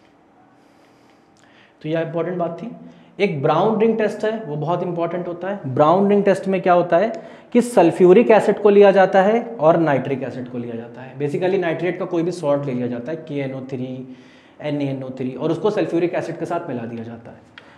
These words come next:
जब उसको sulfuric acid के साथ मिला देते हैं तो sulfate या फिर sulfuric acid के साथ nitric acid का solution मिल जाता है। अब क्या होता है? अब further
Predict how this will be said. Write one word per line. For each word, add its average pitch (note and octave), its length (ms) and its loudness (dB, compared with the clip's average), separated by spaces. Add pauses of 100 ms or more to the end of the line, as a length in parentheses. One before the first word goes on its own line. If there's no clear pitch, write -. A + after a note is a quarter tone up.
(100)
जब E3 120 4
उसको E3+ 180 2
sulfuric F#3 400 4
acid F#3+ 240 0
के G3 60 -2
साथ F#3 220 0
मिला C3+ 240 2
देते F3+ 280 -2
हैं G#3 200 -4
तो F3 100 -8
sulfate G3 680 0 (1120)
या C#3+ 200 -4
फिर G#3 260 -2 (140)
sulfuric E3+ 640 -4
acid F3 280 -2
के F3 80 -6
साथ E3 360 -4
nitric C#3+ 380 -6
acid D3 260 -8
का F#3+ 100 -8
solution D3+ 560 -6
मिल A2+ 140 -8
जाता A2+ 280 -14
है। B2 120 -20 (640)
अब - 160 -2
क्या G#3 120 2
होता F#3+ 260 -2
है? - 180 -10 (1200)
अब A3+ 140 6
further G3 640 4